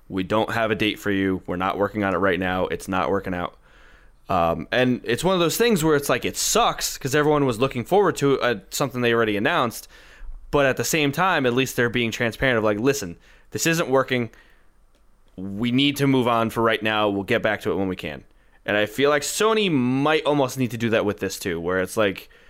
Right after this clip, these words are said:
this is a fucking, uh, looks like it's gonna be a nightmare. And it's just, uh, it, it, it's almost,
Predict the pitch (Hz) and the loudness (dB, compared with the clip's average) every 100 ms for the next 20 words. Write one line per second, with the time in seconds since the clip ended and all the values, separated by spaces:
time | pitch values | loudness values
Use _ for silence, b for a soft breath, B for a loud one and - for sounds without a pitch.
0 | b b b b 117 196 214 196 135 107 | b b b b -2 0 2 2 2 0
1 | - - 165 - 113 98 - _ _ 62 | -4 -2 -2 0 -2 -4 -8 _ _ -12
2 | - - - 117 175 220 208 170 139 156 | -12 -16 -12 -2 -2 0 0 0 0 0
3 | 131 117 95 82 73 - B B B B | 2 2 0 -6 -12 -16 B B B B
4 | B - 113 110 104 107 135 127 - - | B -4 0 2 2 2 -2 -2 -6 -8
5 | - - 143 143 147 - - 156 - 208 | -4 2 2 2 0 0 -4 -4 0 2
6 | 247 269 233 - | 4 2 2 -6